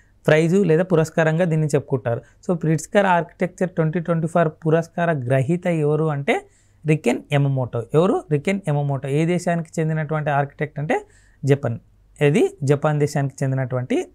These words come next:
ఆర్కిటెక్ట్. నెక్స్ట్, హంగేరీ అధ్యక్షురాలు ఇటీవల తన పదవికి రాజీనామా చేయడం జరిగింది. So, ఎందుకు పదవికి రాజీనామా చేయడం జరిగింది అంటే లైంగిక ఆరోపణలు ఎదుర్కొన్నటువంటి వ్యక్తికి క్షమాభిక్ష పెట్టినందుకు గాను ఆ దేశంలో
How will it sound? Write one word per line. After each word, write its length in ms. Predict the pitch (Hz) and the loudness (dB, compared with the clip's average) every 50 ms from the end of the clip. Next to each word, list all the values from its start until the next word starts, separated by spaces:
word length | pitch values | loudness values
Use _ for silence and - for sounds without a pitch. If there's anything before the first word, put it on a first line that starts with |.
| - | -2
ఆర్కిటెక్ట్. 440 | - 135 127 - _ - 117 104 - _ _ - | 0 0 0 -2 _ -12 -14 -14 -14 _ _ -2
నెక్స్ట్, 280 | 151 156 - - - 139 131 - _ _ _ | -2 -2 -2 -2 -6 -8 -8 -10 _ _ _
హంగేరీ 600 | - 147 147 160 175 180 214 214 208 208 214 214 214 - | 0 2 2 4 4 4 4 4 4 4 2 0 0 0
అధ్యక్షురాలు 680 | 147 143 135 139 180 180 180 - 190 175 175 180 180 175 | 0 0 2 2 0 0 0 0 2 2 2 2 2 0
ఇటీవల 420 | - 147 143 143 175 175 175 175 | -2 -4 -2 -2 0 0 0 0
తన 220 | 175 175 165 156 151 | 0 0 0 0 0
పదవికి 640 | 139 - 147 139 135 156 165 180 180 170 175 - 190 | 0 0 2 2 2 2 2 0 -2 -2 -2 -2 -2
రాజీనామా 640 | 147 143 135 135 147 143 165 165 170 165 165 165 160 - 151 | 0 2 2 2 2 2 0 0 0 0 -2 -2 -2 0 0
చేయడం 240 | 147 147 156 156 | 0 2 0 0
జరిగింది. 480 | 151 147 143 143 143 143 156 220 330 - - _ _ _ - - | 0 0 0 0 0 -2 -2 -2 -4 -6 -10 _ _ _ -4 -2
So, 180 | 208 190 190 - | 0 0 0 2
ఎందుకు 360 | 151 151 156 170 202 214 - 196 | 2 2 2 2 2 0 -2 -2
పదవికి 420 | 190 180 160 175 175 175 175 185 | -2 0 0 0 0 0 0 0
రాజీనామా 480 | 165 156 156 151 160 160 170 165 170 165 - 160 | 2 2 2 2 2 0 0 0 -2 -2 0 0
చేయడం 220 | 151 147 156 156 | 2 2 2 0
జరిగింది 340 | 151 143 139 143 147 143 139 | 0 0 -2 -2 -2 -4 -4
అంటే 280 | 131 127 139 208 349 339 - - - _ _ _ - | -4 -4 -4 -4 -6 -6 -10 -18 -20 _ _ _ 0
లైంగిక 500 | 147 139 143 156 170 190 202 214 220 214 | 2 4 4 4 4 2 0 0 0 2
ఆరోపణలు 680 | 208 190 175 175 175 180 175 185 190 180 180 180 175 170 - | 2 2 4 4 2 2 2 2 0 0 0 0 -2 0 0
ఎదుర్కొన్నటువంటి 920 | 147 143 139 165 165 156 - 170 165 160 165 156 - 165 160 156 156 151 | 0 2 2 2 0 0 -2 -2 0 0 0 0 -2 -2 -2 -2 -2 -4
వ్యక్తికి 580 | 135 123 131 127 - - - 190 165 - - 214 | -2 0 -2 -2 -2 -4 -6 -6 -6 -4 -6 -6
క్షమాభిక్ష 720 | 214 - - - 160 156 170 185 190 170 175 175 - - | -6 -4 -2 0 0 2 2 0 0 0 -2 -4 -2 -2
పెట్టినందుకు 580 | 185 160 160 156 143 165 165 165 160 160 160 147 | -2 0 0 -2 -2 -2 -2 -2 -2 -2 -2 0
గాను 280 | 139 143 147 165 226 311 - - - - - - | 0 0 0 0 -2 -4 -6 -12 -20 -18 -2 0
ఆ 80 | 143 147 | 2 2
దేశంలో 680 | 143 135 151 170 170 - 202 185 185 190 214 285 359 | 4 4 2 2 0 0 0 0 2 2 2 2 0